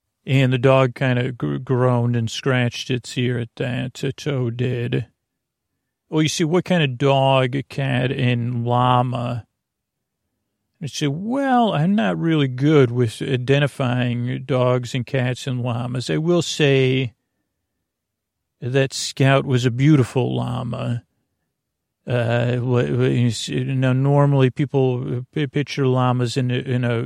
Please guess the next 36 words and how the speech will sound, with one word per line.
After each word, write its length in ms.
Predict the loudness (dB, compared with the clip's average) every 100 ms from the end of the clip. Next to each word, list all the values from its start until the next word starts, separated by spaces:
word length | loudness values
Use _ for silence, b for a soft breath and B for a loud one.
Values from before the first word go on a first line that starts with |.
| -6
like, 380 | -6 -2 -2 -2
a 100 | -4
whitish 640 | -2 2 4 4 2 0 -6 -4
gray 480 | 0 2 4 4 2
coat, 340 | -2 -4 -2
or 80 | -2
at 60 |
least 260 | 0 0 2
I 240 | 4 4
do. 640 | 2 -2 -4 -6 -8 -8 -8 _ _ _ _ _ _ _ _ _ _ _ _ _ _ _ _ _ _
But 240 | -4 -2
I 160 | 0 2
would 180 | 0 0
say 800 | -2 0 0 0 0 0 -2 -4 _ _ _ _ _ _ _ _ -12
that 360 | -2 2 4 2
if 300 | 0 -2 0
you 160 | 0
saw 640 | 0 -2 0 2 4 4 2
Scout 520 | 0 -6 -2 2 2
at 120 | 2 0
a 60 |
distance, 600 | 2 2 0 -2 -6 -6
you'd 120 | -10
say 200 | -2 0
Scout's 460 | 0 -2 -2 -2 0
hair 160 | 0 2
was 160 | 0
almost 480 | 0 0 0 -2 -4
a 80 | -4
strawberry 720 | -4 0 2 4 4 2 2
blonde, 800 | -2 -2 0 4 4 4 0 -4
i-, 20 |
if 340 | -4 0 0 2
it 60 |
wasn't 400 | 4 4 2 0
winter. 720 | 2 2 0 -6 -8 -10 -10